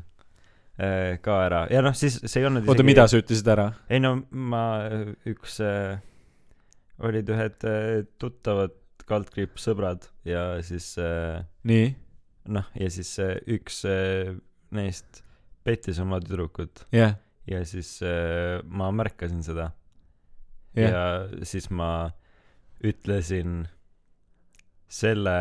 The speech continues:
Speaker 1: tüdruku, keda peteti, tema sõbrannale, kes, sest nad olid, nemad olid head sõbrad. Noh, mina ei tundnud seda tüdrukut eriti hästi.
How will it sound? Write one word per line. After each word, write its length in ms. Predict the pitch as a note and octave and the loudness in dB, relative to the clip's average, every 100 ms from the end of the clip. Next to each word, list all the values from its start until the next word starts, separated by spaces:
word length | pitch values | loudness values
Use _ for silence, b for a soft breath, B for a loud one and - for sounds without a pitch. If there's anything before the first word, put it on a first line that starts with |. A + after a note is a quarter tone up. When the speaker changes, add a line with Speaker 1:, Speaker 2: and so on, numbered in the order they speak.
| F2 E2 - _ - - | -2 -6 -14 _ -20 -2
Speaker 1:
tüdruku, 480 | B2 G#2+ F#2 - E2 | 0 2 -2 -2 -6
keda 240 | - F#2 F2 | -2 -2 -2
peteti, 580 | A2+ - E2 - E2+ E2 - - _ _ - | -4 -2 -4 -4 -8 -8 -14 -20 _ _ -8
tema 300 | - A#2+ A2+ | 0 2 2
sõbrannale, 680 | F2 F2+ A2 A#2+ G2 D#2+ D#2 D#2+ - - | 2 -2 0 0 0 -2 -6 -8 -14 -6
kes, 180 | A2 - | -4 0
sest 240 | A2+ G#2 | 0 0
nad 160 | G2+ G#2+ | 0 0
olid, 220 | G#2+ A2+ | 0 2
nemad 220 | B2+ A2 | 4 4
olid 140 | G2+ G2+ | 4 2
head 140 | F#2+ - | 0 -2
sõbrad. 220 | - F#2+ | -4 -2
Noh, 80 | F#2+ | 0
mina 160 | B2+ | 2
ei 80 | G#2+ | 2
tundnud 220 | A2 F2 | 2 0
seda 160 | - E2 | -4 -6
tüdrukut 260 | E2 - - | -6 -6 -6
eriti 220 | D#2 E2 | -4 -4
hästi. 240 | D#2 - | -8 -10